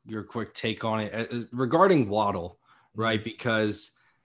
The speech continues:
Speaker 1: the expectation, I can already tell, just, like, based off what you hear from people, I call it the, the,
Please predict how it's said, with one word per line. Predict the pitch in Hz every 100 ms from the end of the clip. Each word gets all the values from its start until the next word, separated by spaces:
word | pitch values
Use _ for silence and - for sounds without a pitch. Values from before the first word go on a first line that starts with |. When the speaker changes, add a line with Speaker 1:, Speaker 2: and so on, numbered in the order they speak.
| _
Speaker 1:
the | 107 123 127
expectation, | 151 - - 165 - - 127 113 - 110
I | 120
can | -
already | 156 175 139 110
tell, | - 120 101
just, | 92 98
like, | 110 95
based | 120 131 131
off | 113
what | 127
you | 110 104
hear | - 117 110
from | - 104
people, | 98 95 - 92 90 _ - - _ _ _ _ _ _ _ -
I | 135
call | 131 165 175 175
it | 165
the, | 143 135 120 107 104
the, | 110 104 104